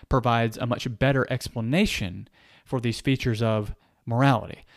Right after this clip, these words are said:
So overall, in this episode, I'm gonna be arguing that morality is a significant and extremely important feature of our universe. And if,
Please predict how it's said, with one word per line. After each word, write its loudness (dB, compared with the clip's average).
So -2
overall, 6
in 0
this 0
episode, 0
I'm -2
gonna 2
be 0
arguing 2
that -2
morality 4
is 2
a 0
significant -2
and -2
extremely -2
important 2
feature -4
of -2
our 4
universe. -2
And 2
if, 2